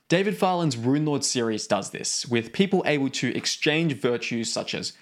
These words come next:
brawn or grace or wit or beauty amongst each other. People who have taken many endowments, who have had many transfers of these attributes towards them,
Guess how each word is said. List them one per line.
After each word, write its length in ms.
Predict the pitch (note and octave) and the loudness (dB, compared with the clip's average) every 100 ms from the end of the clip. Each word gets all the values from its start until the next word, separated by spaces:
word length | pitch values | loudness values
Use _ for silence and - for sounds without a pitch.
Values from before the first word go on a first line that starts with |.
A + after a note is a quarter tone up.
| _ - | _ -2
brawn 460 | B2+ C3 C#3 C3 | 2 2 2 0
or 180 | - G#2 | -2 -4
grace 500 | - B2+ C3 B2 - | 0 0 0 -2 0
or 140 | A2 | 0
wit 300 | G#2 C#3 - - | 2 -2 -2 -4
or 140 | A2+ | -4
beauty 500 | - B2 B2 B2+ A2+ - _ | 0 -2 2 0 -2 -16 _
amongst 400 | A2+ B2+ B2+ - | 0 0 0 -2
each 160 | G#2 - | -4 -4
other. 180 | - - _ | -6 -10 _
People 260 | F#3+ G3+ F#3+ | 2 2 2
who 80 | |
have 120 | F3 D3 | 2 2
taken 360 | E3+ D#3 C3 | 2 2 2
many 280 | B2+ F#3 G3 | 2 2 2
endowments, 640 | C#3 A#2 B2 B2 D3 C#3 - | 0 2 2 2 0 -2 0
who 160 | A#2+ | 0
have 140 | A2+ A#2 | 0 2
had 220 | A#2+ G#2+ | 2 4
many 200 | D3 D#3+ | 2 2
transfers 680 | - C#3 C#3+ C#3 - A2+ G#2+ | 2 2 2 0 0 0 0
of 140 | G2+ | -4
these 140 | A2 | 0
attributes 480 | G2+ G#2+ - - - | 0 -2 -6 -6 -6
towards 380 | - C3 D3+ - | -2 0 0 0
them, 260 | - G#2 | -4 -4